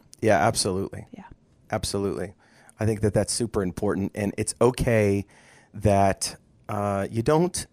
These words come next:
Speaker 1: hang out. You can go for, you know, you know, half an hour, an hour at a place where you don't necessarily need to go, but, you know, you're related to them, you know what I mean? One of those deals. But, you know, they don't get a whole night, or they don't get,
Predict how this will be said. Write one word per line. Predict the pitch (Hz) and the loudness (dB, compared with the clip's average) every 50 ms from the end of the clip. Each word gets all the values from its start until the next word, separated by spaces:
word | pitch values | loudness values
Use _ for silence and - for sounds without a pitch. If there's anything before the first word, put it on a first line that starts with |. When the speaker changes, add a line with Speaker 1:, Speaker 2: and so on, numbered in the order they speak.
| _ _ | _ _
Speaker 1:
hang | - 139 165 180 190 | -4 -2 0 2 2
out. | 196 190 185 190 - - | 2 2 2 0 0 0
You | 123 135 | -2 0
can | 139 127 | 2 6
go | 117 135 156 180 196 185 127 - - | 8 10 10 10 10 10 6 4 0
for, | - - 139 139 - - | -4 -2 -2 -2 -2 -4
you | - 147 | -4 0
know, | 139 127 123 120 - _ - - - - 104 | 0 0 0 -2 -6 _ -20 -20 -20 -18 -16
you | - 156 151 | -10 -8 -6
know, | 107 107 110 | -6 -6 -4
half | 107 113 117 - - | 0 0 0 0 2
an | 110 113 | 0 2
hour, | 113 123 131 127 123 127 | 4 6 6 6 6 4
an | 113 104 | 2 0
hour | 104 110 127 127 127 123 123 120 | 0 0 2 2 2 2 2 0
at | 101 98 101 | 0 -2 -4
a | 101 | -4
place | - 117 110 113 - - | -4 -4 -4 -4 -2 -4
where | 104 | -4
you | 101 107 | -2 0
don't | 107 113 - - - - - - - - - - _ | 0 -2 -2 -4 -12 -20 -20 -20 -20 -20 -20 -14 _
necessarily | - 117 120 117 - 127 - - 127 117 113 110 110 107 101 - | 2 4 4 4 4 2 0 2 4 4 6 4 4 2 0 -4
need | 113 107 117 123 117 - | -2 0 0 0 2 2
to | 123 | 4
go, | 107 120 117 113 | 4 6 6 6
but, | 107 104 110 - - | 6 6 2 0 0
you | 110 | -2
know, | 104 104 | -2 -2
you're | 98 95 90 | -2 -4 -4
related | 87 87 85 87 95 98 101 120 - | -4 -2 0 2 2 4 2 2 0
to | - 113 | -2 -2
them, | 110 113 113 113 113 | -2 0 0 0 -2
you | 110 104 101 | -2 -2 -2
know | 104 | -2
what | 104 104 | -2 -2
I | 101 | -2
mean? | 107 107 104 104 | -2 -2 -2 -2
One | 104 104 | -2 -2
of | 104 | 0
those | 107 110 107 107 | 0 0 0 0
deals. | 117 117 117 113 - - - - - - - _ | 0 0 0 0 -2 -10 -20 -20 -20 -20 -20 _
But, | _ 120 110 - - _ | _ 2 2 2 0 _
you | 120 123 | -4 0
know, | 110 107 104 | 2 2 6
they | 104 120 | 6 6
don't | 120 131 127 | 6 6 4
get | 113 - 123 117 - - _ _ | 6 4 4 4 2 -2 _ _
a | - 107 | -4 0
whole | - 117 110 | 2 2 2
night, | 101 104 101 92 107 - - - - _ | 4 2 2 2 0 -4 -10 -14 -16 _
or | - 98 98 98 95 92 | -8 -6 -4 -4 -4 -2
they | - 113 | -2 0
don't | 113 113 110 | 0 0 2
get, | 110 117 110 107 - | 2 2 0 0 -2